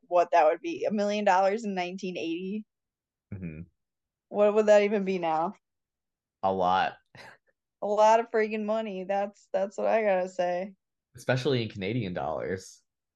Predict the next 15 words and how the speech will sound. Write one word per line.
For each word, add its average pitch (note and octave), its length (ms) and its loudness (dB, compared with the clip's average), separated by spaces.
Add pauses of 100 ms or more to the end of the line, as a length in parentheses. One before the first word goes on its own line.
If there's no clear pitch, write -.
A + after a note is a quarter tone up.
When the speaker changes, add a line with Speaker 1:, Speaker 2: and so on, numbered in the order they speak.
(1080)
Speaker 1:
Yeah. B3 300 0 (760)
They G#3+ 180 -2
just, A3+ 280 -10 (100)
they're G#3 180 -4
just, G#3+ 320 -10
uh, A3 380 2 (300)
very G#3+ 160 -4
expensive, A3 520 -6 (540)
very, A3 500 -2
they're A3 160 2
very A3 200 6
wealthy A#3 340 0
over F#3+ 200 -4
there F#3+ 200 -4
now. F#3+ 300 -8